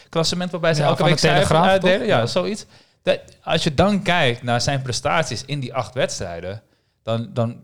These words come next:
Speaker 1: is het voor mij best aannemelijk dat hij bij de beste vijf zit. En volgens mij trouwens bij V I, als ik kijk naar rankings, eh, daar doen ze volgens mij ook, eh, eh, zo'n lijstje. Ehm, en ik moet je heel eerlijk zeggen dat ik het gevoel heb dat, dat hij daar,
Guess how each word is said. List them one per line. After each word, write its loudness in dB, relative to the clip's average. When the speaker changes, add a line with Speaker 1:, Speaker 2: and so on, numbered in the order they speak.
Speaker 1:
is -2
het -2
voor -2
mij -2
best -4
aannemelijk -2
dat -6
hij -2
bij -4
de -6
beste -10
vijf -6
zit. -10
En -8
volgens -16
mij -10
trouwens -6
bij -8
V -4
I, -6
als -6
ik -8
kijk -6
naar -4
rankings, -6
eh, -2
daar -4
doen -2
ze -6
volgens -6
mij -6
ook, -8
eh, -2
eh, -6
zo'n -12
lijstje. -12
Ehm, -4
en -2
ik 0
moet 2
je 2
heel 4
eerlijk 0
zeggen 0
dat 0
ik -2
het -6
gevoel -4
heb 2
dat, -6
dat -2
hij 2
daar, 2